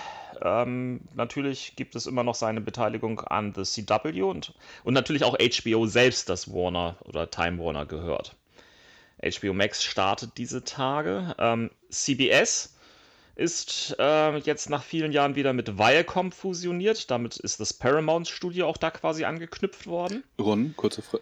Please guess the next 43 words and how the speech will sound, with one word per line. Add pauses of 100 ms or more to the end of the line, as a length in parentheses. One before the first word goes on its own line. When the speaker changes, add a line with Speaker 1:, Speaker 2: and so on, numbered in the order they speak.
Speaker 1:
Weil
Speaker 2:
ich
hab
eine
kurze
Zwischenfrage.
Speaker 1:
Ja?
Speaker 2:
Wie,
wie
eng
sind
die
eigentlich
mit
Sky
verheiratet?
Weil
die,
äh,
produzieren
ja
auch
zusammen
gelegentlich. (680)
Ähm,
ist
das
nur (280)
Speaker 1:
Ähm,
Speaker 2:
freundschaftlich
Speaker 1:
ja.
Speaker 2:
oder
sind
die
auch
irgendwie
verbandelt
im
Hintergrund? (800)
Speaker 1:
Ähm,
n-,
n-,
jein.